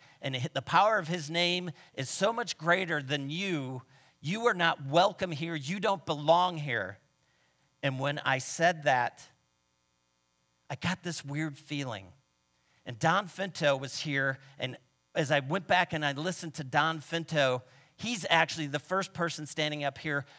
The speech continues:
who talked about the Christianity and Hebrew relationship that happens in this book.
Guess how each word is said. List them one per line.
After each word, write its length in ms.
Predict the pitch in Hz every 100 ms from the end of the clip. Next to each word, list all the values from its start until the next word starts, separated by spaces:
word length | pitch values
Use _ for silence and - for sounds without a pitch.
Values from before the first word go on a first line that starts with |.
| -
who 140 | 147
talked 400 | 135 147 151 160
about 400 | 151 139 135 135 - - _
the 80 | 117
Christianity 920 | - - 156 - 151 147 147 147 143 135
and 120 | 123
Hebrew 440 | 110 151 143 139
relationship 920 | 123 120 120 131 131 135 117 - 120 - - - _ -
that 220 | 139 -
happens 600 | 135 143 143 165 147 131
in 380 | 143 139 135 135 - _
this 420 | 127 123 127 - - _ 113 -
book. 340 | 139 113 -